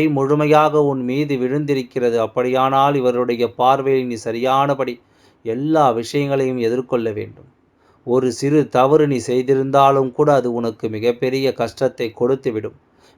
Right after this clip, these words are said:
மிகப்பெரிய துன்பத்தை கொடுத்துவிடும். ஏனென்றால் உன்னை கண்காணித்து கொண்டிருப்பவர் அப்படிப்பட்டவர். அவரிடத்திலிருந்து எந்த ஒரு விஷயத்தையும் நீ சரியாக புரிந்து கொண்டால் மட்டும்தான் உனக்கு நடக்கக்கூடிய விஷயங்கள் அத்தனையும் சரியாக நடக்கும்.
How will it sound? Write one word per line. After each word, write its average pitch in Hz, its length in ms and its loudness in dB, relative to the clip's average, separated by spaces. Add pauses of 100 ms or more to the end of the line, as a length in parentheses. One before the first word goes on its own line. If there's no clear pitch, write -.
மிகப்பெரிய 131 600 0
துன்பத்தை 139 520 -2
கொடுத்துவிடும். 113 720 -6
ஏனென்றால் 120 600 0
உன்னை 120 260 -4
கண்காணித்து 127 720 -4
கொண்டிருப்பவர் 123 800 -2
அப்படிப்பட்டவர். 113 800 -6 (440)
அவரிடத்திலிருந்து 127 840 2
எந்த 139 300 0
ஒரு 143 200 4
விஷயத்தையும் 135 720 -2
நீ 120 100 -6
சரியாக 123 540 0
புரிந்து 120 380 -6
கொண்டால் 117 480 -2
மட்டும்தான் 123 600 -2
உனக்கு 113 320 -8
நடக்கக்கூடிய 113 840 -4
விஷயங்கள் 117 480 -4
அத்தனையும் 131 520 -4
சரியாக 107 500 -4
நடக்கும். 110 460 -12